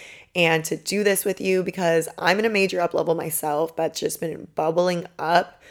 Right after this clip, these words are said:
So I'm so excited myself to dive back into all of this with you too. Oh, and that's the other thing that I wanted to mention, that you have this course for life and you're gonna wanna come back to it for life. I mean, I come back to these same principles,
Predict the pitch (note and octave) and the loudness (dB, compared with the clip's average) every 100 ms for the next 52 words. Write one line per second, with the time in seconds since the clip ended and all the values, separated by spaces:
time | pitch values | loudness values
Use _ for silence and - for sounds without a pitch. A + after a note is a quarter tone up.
0 | - - _ _ - F#3+ F3 E3+ - - | -20 -20 _ _ 4 8 8 8 4 4
1 | E3 F#3 F3+ - _ - - D#3+ D#3 D#3 | 6 6 0 -8 _ -12 0 4 4 2
2 | D3+ D3 - F#3+ G3+ F3 E3 - D#3 - | -2 0 0 0 0 -2 -2 0 0 0
3 | - F3+ E3 E3 D#3+ D3+ D#3 D3+ D#3+ - | -2 -4 -2 -2 -2 -4 -6 -8 -6 -4
4 | C#3+ - C#3+ - C#3+ - - - - - | -2 -2 -4 -4 -8 -8 -8 -6 -4 -4
5 | C#2+ _ - F#3+ D#3+ E3 E3+ - A#3 - | -6 _ 6 8 8 6 2 0 -2 -2
6 | E3+ E3 E3+ F3 F3 E3+ E3 D#3+ D#3 D#3 | 2 0 0 -4 -2 -4 -4 -4 -4 -6
7 | D#3 E3+ G3+ G3+ G3+ F#3+ F3 - - - | -8 -4 -2 0 -2 2 0 -2 -16 -20
8 | - F#3 A3 C#4 C#4+ C#4 - F3+ F3+ - | -4 0 4 2 4 0 2 0 0 4
9 | F3 D3 C#3 F#3+ G3+ F3 E3+ E3+ F3 E3+ | 4 4 0 -2 -2 -2 0 2 2 2
10 | E3 D#3+ D#3+ - - E3 - - F#3 - | -2 -4 -6 -8 -8 -8 -8 -6 -4 -4
11 | F3 - F3 - E3 E3+ G3 F3+ F3 - | -6 -4 -4 -2 -2 -4 -4 -4 -4 -4
12 | F3 E3 - - E3+ D#3 F3 E3 - E3+ | -8 -6 -4 -2 -2 -4 -6 -6 -2 4
13 | E3 D#3+ - | 4 4 0